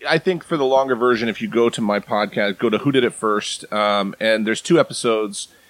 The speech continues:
that, uh, one is, uh, Who Did It First, Jeff's Dad, uh, <laughs> where I talk about finding out about my dad for the first time, that it wasn't my dad and that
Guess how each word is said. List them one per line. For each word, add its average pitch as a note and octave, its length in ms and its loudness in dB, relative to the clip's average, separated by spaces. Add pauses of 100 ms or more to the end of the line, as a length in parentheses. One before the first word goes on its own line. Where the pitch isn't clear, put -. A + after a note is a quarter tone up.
(320)
that, G#2 440 -4
uh, A2 240 2
one B2 260 4
is, A2 380 -2
uh, G#2+ 140 0
Who C3 100 2
Did B2+ 120 2
It A2 40 -6
First, A#2+ 400 -2
Jeff's A2 300 0
Dad, A2+ 500 0
uh, A#2 240 0
<laughs> - 80 -10
where B2+ 120 2
I - 40 -2
talk A#2+ 220 2
about G#2+ 400 -2
finding A2 240 0
out G#2 140 4
about G2 200 2
my F#2+ 100 0
dad G2 340 0
for A2+ 100 -6
the G2 80 -6
first G#2+ 280 -6
time, G#2+ 260 0
that G2 80 0
it F#2 120 -2
wasn't G2 420 -2
my G2+ 180 0
dad G#2 320 2
and F#2+ 100 -2
that F#2+ 100 -4